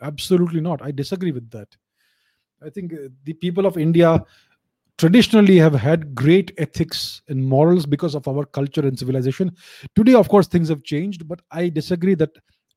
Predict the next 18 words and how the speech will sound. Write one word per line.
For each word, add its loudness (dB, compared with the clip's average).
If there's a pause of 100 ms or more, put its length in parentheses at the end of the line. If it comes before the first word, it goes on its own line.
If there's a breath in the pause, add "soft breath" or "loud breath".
treachery -6
is -8
inherent -6
in -6
our -6
people. -10 (500 soft breath)
So -10
I -4
am -2
very 4
positive -2 (100)
about -6
India -2
and -6
our -2
people -6 (100)
and -8
our -8